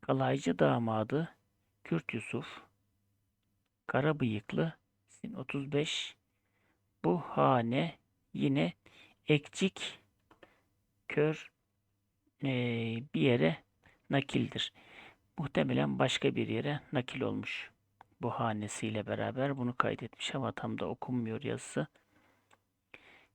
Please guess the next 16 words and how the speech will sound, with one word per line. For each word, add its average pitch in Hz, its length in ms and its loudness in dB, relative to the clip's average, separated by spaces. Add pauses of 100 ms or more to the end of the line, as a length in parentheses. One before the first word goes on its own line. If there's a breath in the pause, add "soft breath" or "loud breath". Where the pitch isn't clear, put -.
(180)
Rençper 147 440 0
olan 123 360 0
bir 120 140 -4
kişi 151 440 -2 (1200)
Dağlıoğlu 143 720 2
Ali, 147 360 2 (460)
Kırsakallı, 117 760 0
Sin - 260 -6
kırk - 360 -6
bir. - 320 -4 (1300)
Oğulları 143 640 2 (1040)
Mehmet, 127 720 -2
Emret 120 380 2
on 143 320 -4
bir, 151 300 -2 (440 loud breath)
Ömer 139 500 0